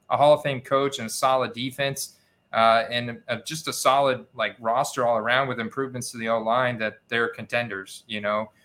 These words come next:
Uh, the ball bounces their way in a couple critical games. Hey, you know, it could happen for the Steelers. I do think it's a very difficult road, uh, from the A F C North when you've got an improved, uh, Baltimore team, when you've got the Bengals on top of the world,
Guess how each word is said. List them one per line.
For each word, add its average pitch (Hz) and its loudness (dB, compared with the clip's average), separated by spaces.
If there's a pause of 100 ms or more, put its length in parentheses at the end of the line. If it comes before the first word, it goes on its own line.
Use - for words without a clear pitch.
(280)
Uh, 107 0
the 113 -4
ball 123 6
bounces 123 2
their 117 -4
way 117 -2
in 120 -4
a 113 -8
couple 127 -4
critical 127 -6
games. 120 -8
Hey, 107 -2 (420)
you 127 -2
know, 131 4
it 185 2
could 208 2
happen 151 4
for - -10
the 143 -6
Steelers. 147 -4 (100)
I 131 0
do 147 -4
think 143 -6
it's 127 -6
a 110 -8
very 120 -2
difficult 123 -4
road, 127 0
uh, 110 0
from 123 -2
the 113 -6
A 120 -6
F 120 -4
C 107 -10
North 123 -4 (440)
when 120 -4
you've 117 -4
got 120 6
an 123 0
improved, 127 -2 (480)
uh, 120 2
Baltimore 123 0
team, 131 -8
when 120 -6
you've 120 -4
got 120 4
the 120 -4
Bengals 123 0
on 117 0
top 120 2
of 117 -18
the 113 -8
world, 123 -2